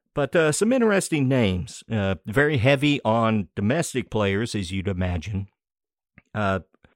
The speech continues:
missing is Daryl D K and Miles Robinson. Greg Berhalter, the coach, uh, singled them out as specifically just needing a break and some rest. Also, Paul Arriola, who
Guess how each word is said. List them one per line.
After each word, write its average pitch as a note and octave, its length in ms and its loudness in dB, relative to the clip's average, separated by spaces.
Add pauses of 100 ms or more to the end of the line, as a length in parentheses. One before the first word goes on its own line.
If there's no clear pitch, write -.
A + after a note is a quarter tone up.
(420)
missing F#3 480 4
is D3+ 160 0
Daryl C3+ 320 2
D C3 160 0
K B2+ 240 2
and G#2+ 80 2
Miles G#2+ 340 2
Robinson. C#3+ 800 0 (460)
Greg G#2+ 240 2
Berhalter, A#2+ 840 4
the G2 100 -4
coach, A#2+ 580 -2
uh, G2+ 300 2
singled A2 400 0
them A2+ 200 4
out G#2 200 2
as G2 180 -2
specifically G#2+ 1040 -2
just - 340 -2
needing G#2+ 320 2
a F#2+ 60 -2
break G2+ 340 -2
and F#2+ 160 -2
some F2 240 -4
rest. G2 480 -2 (580)
Also, A2+ 380 2
Paul B2 280 2
Arriola, A2+ 840 4 (500)
who G2+ 320 -2